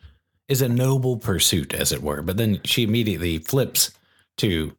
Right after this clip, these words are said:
basically money is the root of all evil, and that drives everything, right?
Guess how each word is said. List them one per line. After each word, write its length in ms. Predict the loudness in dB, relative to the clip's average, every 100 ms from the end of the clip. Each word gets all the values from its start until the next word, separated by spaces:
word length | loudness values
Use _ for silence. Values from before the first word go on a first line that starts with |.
| _ _ _
basically 340 | 0 0 0
money 380 | 0 0 2 2
is 160 | 2 0
the 100 | 0
root 220 | 0 0
of 80 | 0
all 180 | 0 2
evil, 480 | 2 2 2 0
and 380 | 0 0 -2 -2
that 200 | -2 -2
drives 340 | 0 0 0 0
everything, 580 | 0 0 0 0 0
right? 340 | 0 -2 -4